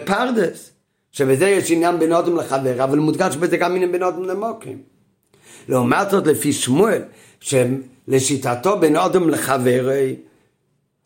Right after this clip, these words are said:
שהלכה כשמואל בממנה, אז לכן לדעת שמואל, אז מה זה ויית אברהם אשל, המעלה היותר גדולה זה לעשות פונדק, שזה עניין של בין אדם לחבר, יותר מ-,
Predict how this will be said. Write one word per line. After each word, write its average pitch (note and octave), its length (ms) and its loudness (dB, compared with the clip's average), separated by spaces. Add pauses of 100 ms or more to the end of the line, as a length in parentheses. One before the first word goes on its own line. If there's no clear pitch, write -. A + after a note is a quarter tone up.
(140)
שהלכה D3+ 680 0
כשמואל D3 400 2
בממנה, C#3 640 0 (300)
אז A#2+ 160 -4
לכן F#3+ 320 -2
לדעת C#3+ 340 0
שמואל, F3+ 560 2
אז B2 200 -4
מה D#3+ 180 0
זה D#3+ 100 -4
ויית F3 220 2
אברהם E3 360 0
אשל, F3+ 400 0 (220)
המעלה C#3+ 420 0
היותר F3+ 460 0
גדולה G#3+ 280 2
זה F#3+ 120 0
לעשות F#3+ 380 -2
פונדק, A3+ 340 2 (360)
שזה G3 300 2
עניין G#3+ 260 4
של F#3+ 120 0
בין G3+ 160 2
אדם G#3 240 0
לחבר, G3+ 440 2
יותר G3+ 380 2
מ-, G3 320 4